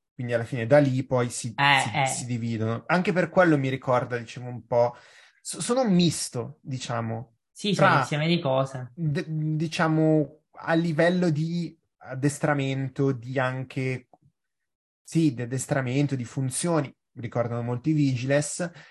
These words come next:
Speaker 1: per la loro corruzione, il loro inserirsi nelle trame politiche, allora li
Speaker 2: Vorrei
Speaker 1: ricordano un po' di
Speaker 2: guardare i
Speaker 1: più
Speaker 2: pretoriani.
Speaker 1: i, i pretoriani.
Speaker 2: Tra
Speaker 1: Poi è
Speaker 2: l'altro,
Speaker 1: una
Speaker 2: per
Speaker 1: s-,
Speaker 2: esempio, vai, vai,
Speaker 1: no,
Speaker 2: scusa.
Speaker 1: che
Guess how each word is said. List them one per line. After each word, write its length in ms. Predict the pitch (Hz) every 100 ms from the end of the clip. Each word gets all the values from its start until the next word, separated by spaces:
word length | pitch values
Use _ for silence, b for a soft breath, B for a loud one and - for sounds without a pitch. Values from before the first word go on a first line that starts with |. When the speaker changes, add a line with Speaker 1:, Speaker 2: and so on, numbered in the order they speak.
| B B B _
Speaker 1:
per 580 | 156 185 170 123 127 127
la 220 | 127 135
loro 280 | 135 147 160
corruzione, 960 | 165 147 151 - - 147 147 143 131 120
il 80 |
loro 180 | 123 139
inserirsi 1080 | 143 139 135 _ - 151 143 165 147 - 139
nelle 160 | 127
trame 300 | 131 139 147
politiche, 640 | 147 190 127 143 139 147 _ _
allora 260 | 135 113
li 180 | 117 113
Speaker 2:
Vorrei 40 |
Speaker 1:
ricordano 480 | 113 143 - 113 110
un 100 | 123
po' 120 | 123
di 100 | 120
Speaker 2:
guardare 120 | 127 117
i 40 |
Speaker 1:
più 80 | 113
Speaker 2:
pretoriani. 400 | 117 110 107 107
Speaker 1:
i, 340 | 107 110 -
i 80 | 123
pretoriani. 460 | 143 117 120 110 107
Speaker 2:
Tra 100 | 131
Speaker 1:
Poi 120 | 139 185
è 20 |
Speaker 2:
l'altro, 60 |
Speaker 1:
una 120 | 151 139
Speaker 2:
per 80 |
Speaker 1:
s-, 40 | 131
Speaker 2:
esempio, 360 | 143 139 - _
vai, 360 | - 160 139 131
vai, 180 | 127 123 -
Speaker 1:
no, 160 | 160 170
Speaker 2:
scusa. 100 | 139
Speaker 1:
che 240 | 113 147